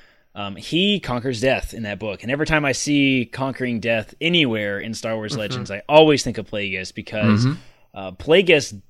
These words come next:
Speaker 1: in the old Legends expanded universe, Plagueis sort of canonized how Anakin was created through the Force. So, like, Plagueis kinda answers the question, "Is Anakin the Chosen One?" But we don't have to go there right now. <laughs>
Speaker 2: Uh-huh.
Speaker 1: Um, but yeah, so I, I was kinda leaning towards,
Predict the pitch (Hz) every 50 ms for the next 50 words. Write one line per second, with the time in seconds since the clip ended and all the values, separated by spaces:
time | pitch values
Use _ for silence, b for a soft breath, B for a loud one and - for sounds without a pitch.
0 | _ _ - _ _ _ _ _ - - 127 123 123 120 113 113 101 110 123 127
1 | 113 113 120 117 110 113 110 104 104 98 92 - 98 98 - - 107 101 92 92
2 | 101 98 92 90 95 92 95 92 - - - - - 131 143 147 143 127 110 -
3 | - 113 104 98 90 - - - 120 123 120 113 104 95 90 90 87 90 87 -
4 | - 98 95 92 - 90 95 95 98 90 - 95 87 85 82 - - - - 92
5 | 92 95 98 90 87 82 - 85 78 - - _ - 80 80 - 71 80 - -
6 | - 98 92 87 87 85 82 90 92 90 - _ b b b b - - 165 208
7 | 226 185 196 170 - - 170 151 143 139 135 139 127 120 117 95 107 95 - 120
8 | 117 - - 110 98 87 92 92 87 87 87 90 87 85 - 92 87 82 85 85
9 | 80 80 82 85 85 87 87 - 95 92 90 90 87 - - - - - - -
10 | - - - - - - - - - - - - - - 214 226 185 170 160 117
11 | B B B B B B B B B B B - 190 190 185 180 160 120 190 190
12 | 190 226 247 175 131 - 160 165 190 220 214 - 175 208 233 226 - 190 156 135
13 | 127 135 139 139 135 127 113 - 123 123 123 120 117 107 92 - - - -